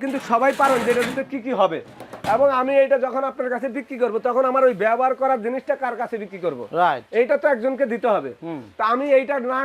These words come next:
Speaker 1: করে আমি সরাসরি আইকে ফাংশনটা বুঝা দিচ্ছি, কিন্তু এটার ভিতরে যখন আমি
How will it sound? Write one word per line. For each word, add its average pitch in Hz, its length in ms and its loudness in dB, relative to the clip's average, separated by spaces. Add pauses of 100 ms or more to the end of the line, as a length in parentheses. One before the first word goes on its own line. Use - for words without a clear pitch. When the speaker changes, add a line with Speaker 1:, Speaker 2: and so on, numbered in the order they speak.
Speaker 1:
করে 262 180 2 (460)
আমি 254 140 0 (120)
সরাসরি 277 460 0 (400)
আইকে 240 280 2
ফাংশনটা 247 520 2
বুঝা 196 220 2
দিচ্ছি, 165 220 -8 (280)
কিন্তু 226 220 0
এটার 262 160 4
ভিতরে 262 200 0
যখন 254 200 0
আমি 240 100 0